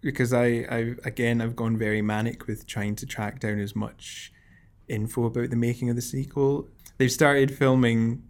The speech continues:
as far as I'm aware, the, the sequel in Rhode Island, and what they've done is they've built a sixteen hundreds Puritan village,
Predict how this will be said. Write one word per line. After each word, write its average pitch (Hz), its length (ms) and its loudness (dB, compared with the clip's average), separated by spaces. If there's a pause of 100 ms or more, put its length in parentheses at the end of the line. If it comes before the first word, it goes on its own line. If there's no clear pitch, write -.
(120)
as 117 160 -6
far 113 160 0
as 113 100 -2
I'm 110 120 0
aware, 107 520 0 (160)
the, 110 380 -2
the - 160 -18
sequel 107 580 -6 (340)
in 107 600 2
Rhode 110 240 0
Island, 107 640 -2
and 107 120 -4
what 117 140 -2
they've 110 160 -2
done 110 180 0
is 104 160 -2
they've 107 220 -4
built 107 480 -4 (1300)
a 104 460 -2 (120)
sixteen 113 460 -4
hundreds 110 440 0
Puritan 113 520 0
village, 120 640 -2